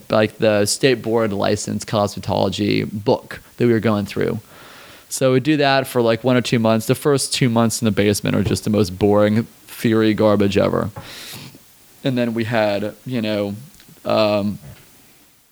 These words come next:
hair design for, like, the next month or two, which was, like,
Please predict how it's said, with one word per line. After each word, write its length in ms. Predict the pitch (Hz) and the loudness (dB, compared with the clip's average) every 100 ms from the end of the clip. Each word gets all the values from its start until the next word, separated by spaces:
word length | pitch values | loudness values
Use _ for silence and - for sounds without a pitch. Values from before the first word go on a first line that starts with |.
| _ _ _ _ _ - | _ _ _ _ _ -12
hair 240 | - 147 | -2 2
design 380 | 165 113 90 90 | 2 2 0 -2
for, 120 | - | 0
like, 120 | 107 101 | 0 0
the 80 | |
next 340 | 107 113 - - | 0 0 -2 -6
month 360 | 101 101 95 | -4 -2 -2
or 60 | 98 | -4
two, 280 | - 92 82 | -4 -4 0
which 240 | 98 - | -2 -2
was, 200 | 101 90 | -4 -2
like, 300 | 98 92 - | 0 0 -2